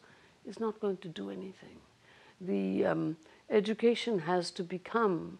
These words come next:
holistic. In other words, we really have to see from the primary through the secondary into the tertiary and post-tertiary. We have to have a sense, because otherwise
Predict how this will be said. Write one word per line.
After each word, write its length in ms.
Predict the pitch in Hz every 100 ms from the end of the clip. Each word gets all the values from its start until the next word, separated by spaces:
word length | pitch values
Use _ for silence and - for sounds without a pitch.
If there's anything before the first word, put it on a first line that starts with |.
| - - _ -
holistic. 640 | 208 208 220 - 185 170
In 100 | 190
other 220 | 196 196
words, 300 | 185 180 165 - - -
we 140 | 196 202
really 320 | 226 240 202
have 240 | 175 175
to 100 | 185
see 380 | 170 - 226 226
from 640 | - - 220 226 233 220
the 60 | 190
primary 720 | 180 202 202 202 180 170 170 -
through 460 | - 226 240 226
the 120 | 196 165
secondary 720 | 196 185 196 180 175 156 151 - - - _
into 460 | - 233 220 196 196
the 140 | 175
tertiary 560 | 175 202 190 - 185 185
and 140 | -
post-tertiary. 1000 | - 185 - - 98 - 92 170 180 - - - - -
We 140 | 185 175
have 280 | 190 208 -
to 80 | 208
have 240 | 220 190
a 40 |
sense, 540 | 170 - 214 208 196 -
because 340 | 190 202 185 - - - -
otherwise 680 | 233 233 208 180 185 -